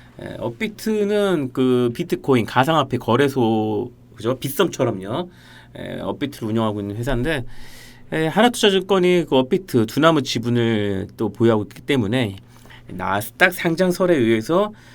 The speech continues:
에, 투자 가치가 증가할 거라는 이제 모멘텀이 붙다 보니 하나투자증권이 이렇게 상반기에 올해 특히, 에, 사월경에 크게 급등한 바 있었죠. 거래도 대량으로 붙으면서요, 그죠?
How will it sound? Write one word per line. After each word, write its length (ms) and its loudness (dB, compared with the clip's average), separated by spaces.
에, 880 -8
투자 320 -8
가치가 560 -4
증가할 420 0
거라는 400 -4
이제 160 -4
모멘텀이 540 -2
붙다 220 -2
보니 480 -4
하나투자증권이 880 -4
이렇게 220 -8
상반기에 680 -4
올해 300 -6
특히, 480 -6
에, 220 -14
사월경에 640 0
크게 260 -8
급등한 340 -10
바 120 -6
있었죠. 400 -14
거래도 460 -6
대량으로 760 -6
붙으면서요, 460 -12
그죠? 240 -10